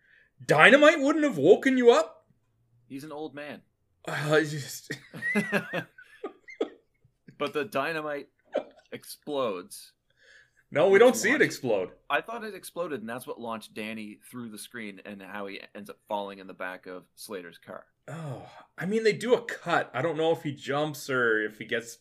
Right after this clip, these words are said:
Speaker 1: blown into it or... Fine. I mean, I guess it's a li-, it's a little vague, so we'll leave it either way. He's in the back of the car.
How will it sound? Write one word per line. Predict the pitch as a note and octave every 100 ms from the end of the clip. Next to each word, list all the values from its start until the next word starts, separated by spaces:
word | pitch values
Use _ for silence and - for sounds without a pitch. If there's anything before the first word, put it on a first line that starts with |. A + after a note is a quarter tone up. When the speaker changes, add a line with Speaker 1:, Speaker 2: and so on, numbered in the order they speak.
| _
Speaker 1:
blown | A#2 B2+ B2+
into | B2 C3 C3+ C3
it | C#3
or... | A#2+ G2+ G2 - _ _ _ _ _ _ _ _ _ _ D3
Fine. | - F3+ F3 F3 _ -
I | D#3
mean, | E3 D3
I | C#3 D3
guess | D3 C#3+
it's | C#3 -
a |
li-, | D3 D3+
it's | D#3+ E3+
a |
little | D#3+ E3+ D3
vague, | - G#2+ F2 -
so | B2+
we'll | A#2+ C3+
leave | D3 A#2
it |
either | A#2 A2
way. | G2+ F2
He's | B2 C3+
in | D3
the |
back | - A#2+ A2+
of | A#2+
the | G#2+
car. | - -